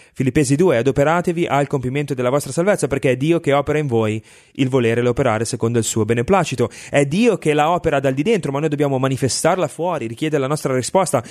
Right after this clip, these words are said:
Dobbiamo agire per evitare qualsiasi ingratitudine e profanazione nel tempio di Dio.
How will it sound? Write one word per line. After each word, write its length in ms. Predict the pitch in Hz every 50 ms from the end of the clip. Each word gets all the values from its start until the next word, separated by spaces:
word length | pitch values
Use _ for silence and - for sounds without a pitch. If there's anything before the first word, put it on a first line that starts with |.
| - - -
Dobbiamo 260 | - 151 180 202 196
agire 580 | 185 156 131 185 254 285 220 123 90 - _ _ _ _ _ _ _ _ _ _ _ _ _ _ _ _ _ _ _ _ _
per 140 | - 123
evitare 420 | 120 120 123 113 147 143 139 139 131
qualsiasi 640 | - 151 139 143 127 - - 208 240 220 - - 156
ingratitudine 720 | 143 131 139 139 127 - 135 - 170 170 165 139 127 123
e 20 | 120
profanazione 720 | - 117 - - 131 123 117 - - 160 160 143 123 113
nel 240 | 117 139 147 131 117
tempio 360 | - 143 143 135 113 117 113
di 260 | 113 131 139 127 110 - - - _ _ _ _ _ _
Dio. 480 | - 107 117 135 147 123 98 90 -